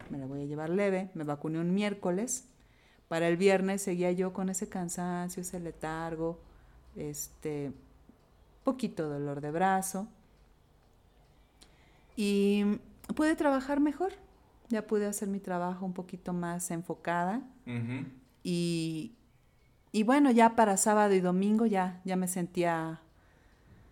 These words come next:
Speaker 1: con menos dolor, menos atarantamiento, pero sí algo cansada.
Speaker 2: Ok.
Speaker 1: Ujú,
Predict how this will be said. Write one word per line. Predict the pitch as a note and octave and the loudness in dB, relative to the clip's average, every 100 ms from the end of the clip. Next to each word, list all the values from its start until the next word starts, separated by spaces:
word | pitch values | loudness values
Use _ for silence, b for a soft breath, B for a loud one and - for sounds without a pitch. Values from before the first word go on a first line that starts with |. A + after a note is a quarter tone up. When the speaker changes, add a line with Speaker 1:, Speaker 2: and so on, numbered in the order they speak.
| b - | b 0
Speaker 1:
con | G#3 G#3 | 4 6
menos | A3 A3+ | 6 6
dolor, | G#3 G3 C4+ E4+ - - _ | 6 6 4 2 -14 -20 _
menos | F#3+ G3 G3+ G3+ | -2 2 2 0
atarantamiento, | G3+ D#3+ D#3 D3+ E3 F3 G#3+ A3+ D#4+ G#4 - - - - | -4 -4 -4 -4 -2 0 0 0 0 -4 -12 -20 -20 -2
pero | F3+ F3+ | 2 2
sí | F3+ G3 | 2 2
algo | F3 E3+ F3+ | 2 2 0
cansada. | E3+ D3 - C3 C#3+ - _ - _ _ _ _ - - - - | -2 -4 -4 -6 -10 -20 _ -20 _ _ _ _ -20 -20 -20 -10
Speaker 2:
Ok. | A2+ A2 A2+ A#2 C4 - - | -6 -4 -2 -2 -2 -8 -6
Speaker 1:
Ujú, | F#3 F3+ F#3 F3+ | -4 -2 -2 -4